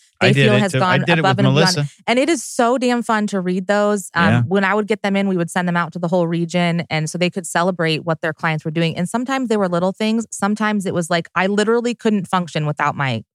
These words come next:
Speaker 1: my partner,
Speaker 2: Mm-hmm,
Speaker 1: whoever I'm
Speaker 2: mm-hmm.
Speaker 1: working with."
Speaker 2: Mm-hmm.
Speaker 1: So, you know, I think when the, when our employees are empowered, you know, that, that definitely does trickle down to the clients. And we hope that our clients feel valued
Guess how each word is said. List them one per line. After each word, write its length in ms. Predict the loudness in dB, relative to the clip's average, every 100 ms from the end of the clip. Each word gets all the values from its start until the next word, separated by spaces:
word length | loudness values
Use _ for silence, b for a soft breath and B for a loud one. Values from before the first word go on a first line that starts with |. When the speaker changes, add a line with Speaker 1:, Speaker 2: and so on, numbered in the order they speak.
| _ _ -4
Speaker 1:
my 220 | -2 0
partner, 320 | 0 -2 -2
Speaker 2:
Mm-hmm, 80 | 0
Speaker 1:
whoever 320 | 0 2 2
I'm 60 | 0
Speaker 2:
mm-hmm. 60 | -2
Speaker 1:
working 280 | -4 -8
with." 300 | -8 -8 -10 -4
Speaker 2:
Mm-hmm. 220 | -2 0 -2 B B -14
Speaker 1:
So, 100 | -2
you 140 | 2 2
know, 80 | 0
I 100 | 0
think 240 | -4 -2
when 160 | 0 0
the, 300 | 0 0 -2
when 160 | -2
our 140 | 0 0
employees 500 | -2 -2 -2 0 -2
are 220 | -2 -2
empowered, 720 | -2 -4 -2 0 0 -2 -4 _ _ _ _
you 120 | 0
know, 100 | 2
that, 340 | 2 0 0 0
that 160 | -2 0
definitely 340 | -4 -2 0
does 240 | 0 -2
trickle 280 | -2 -6 -4
down 480 | -2 0 0 0 -4 -10 _ _ _
to 140 | -6
the 80 | -6
clients. 520 | -4 -2 -2 -4 -6 -4
And 260 | -2 -2
we 140 | -2 -2
hope 280 | 0 -2 -2
that 100 | -2
our 100 | -2
clients 680 | -2 -2 -2 -4 -8 -14 -16 _
feel 460 | -10 0 2 2
valued 640 | 0 0 0 0 0 -2